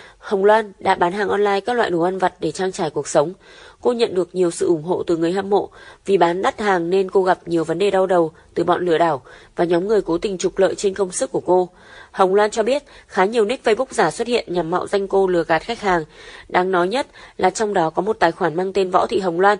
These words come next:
giống tên Facebook thật của Hồng Loan, đăng tải nội dung chốt đơn hàng và yêu cầu chuyển khoản. Hồng Loan bức xúc, "Tôi thông báo để mong mọi người cẩn thận, tránh bị lừa. Tôi chỉ sử dụng đúng một tài khoản duy nhất trước nay và không lập thêm." Hồng Loan cũng cho biết,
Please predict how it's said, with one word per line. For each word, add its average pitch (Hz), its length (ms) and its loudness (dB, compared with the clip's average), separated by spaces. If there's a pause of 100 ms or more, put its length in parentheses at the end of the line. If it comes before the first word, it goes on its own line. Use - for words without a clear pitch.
(280)
giống 185 240 2
tên 214 200 0
Facebook 214 300 -2
thật 208 200 0
của 160 100 -2
Hồng 165 180 0
Loan, 185 200 4 (320)
đăng 220 200 0
tải 175 180 0
nội 160 180 -4
dung 196 220 -2
chốt 254 180 -6
đơn 214 140 0
hàng 180 260 -2
và 165 60 0
yêu 190 180 2
cầu 185 160 2
chuyển 139 200 -6
khoản. 160 240 0 (380)
Hồng 190 220 2
Loan 202 220 2
bức 240 120 -2
xúc, 269 180 0 (340)
"Tôi 240 100 0
thông 233 200 -2
báo 180 180 2
để 220 80 0
mong 190 200 0
mọi 196 140 0
người 175 120 2
cẩn 160 220 -2
thận, 190 220 -4
tránh 175 220 -2
bị 220 120 -6
lừa. 180 220 4 (340)
Tôi 226 160 2
chỉ 190 120 -4
sử 151 160 -2
dụng 160 240 -2
đúng 170 160 0
một 233 80 -2
tài 190 140 0
khoản 160 220 -4
duy 190 120 -4
nhất 240 240 -2
trước 247 200 -4
nay 202 200 0
và 160 100 -6
không 185 180 -2
lập 180 200 -2
thêm." 196 220 2 (440)
Hồng 196 200 2
Loan 214 160 4
cũng - 180 -6
cho 226 140 0
biết, 269 200 0